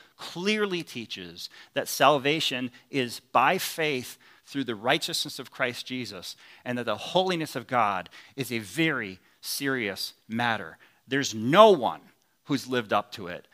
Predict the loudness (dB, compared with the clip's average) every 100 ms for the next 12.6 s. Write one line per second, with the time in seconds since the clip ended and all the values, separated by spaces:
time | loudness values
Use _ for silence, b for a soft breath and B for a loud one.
0 | b -6 0 0 0 -4 0 0 -2 -6
1 | -4 -2 0 -2 -6 -10 -10 -10 -12 -14
2 | -16 -16 -16 -18 _ _ _ _ -8 -8
3 | 2 4 4 0 -4 -8 -8 -6 -6 -6
4 | -6 -8 -8 -14 b b -14 -14 -14 b
5 | b b 0 2 2 0 -2 -6 -6 -10
6 | -10 -10 -10 -6 -6 -6 -12 -8 -6 -6
7 | -10 -14 -14 -16 -18 -20 b b -20 -10
8 | -8 -6 -6 -6 -6 -8 -10 0 4 4
9 | 2 -2 -10 -10 -10 -10 -10 -12 -10 -10
10 | -12 -16 -16 -18 -20 b b -6 0 2
11 | 2 -2 -8 -8 -10 0 0 2 -2 -2
12 | -6 -6 -2 2 2